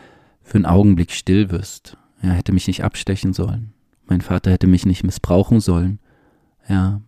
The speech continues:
mein Sohn hätte nicht sterben sollen.“ Merkst du schon, also ich, wenn ich die Sätze nur ausspreche und weiß, was jetzt auf mich wartet, krieg ich eine Gänsehaut, weil das kannst du mir nicht nehmen. Mein Sohn hätte nicht,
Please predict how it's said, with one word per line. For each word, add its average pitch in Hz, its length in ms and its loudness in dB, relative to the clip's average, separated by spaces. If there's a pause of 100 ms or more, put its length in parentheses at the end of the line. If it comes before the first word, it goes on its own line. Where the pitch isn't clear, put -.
(100)
mein 95 160 6
Sohn 92 260 4
hätte 92 200 2
nicht 87 200 0
sterben 107 380 4
sollen.“ 87 440 -2 (680)
Merkst 98 400 0
du 98 60 0
schon, 90 300 -2
also 92 260 -8
ich, - 460 -18
wenn - 140 -8
ich - 220 -12
die 92 140 -6
Sätze 92 320 -2
nur 92 180 4
ausspreche 98 720 -2 (600)
und 95 200 2
weiß, 95 360 2
was 87 200 -2
jetzt - 160 -2
auf - 160 -4
mich 90 200 -2
wartet, - 760 -4
krieg 95 180 -4
ich 92 40 -4
eine 87 100 0
Gänsehaut, 90 800 0
weil 87 460 -2 (640)
das - 160 -6
kannst - 280 -4
du 95 60 0
mir 90 100 4
nicht 87 160 -2
nehmen. 95 400 0 (460)
Mein 87 300 2
Sohn 85 260 2
hätte 90 200 -4
nicht, 90 200 -6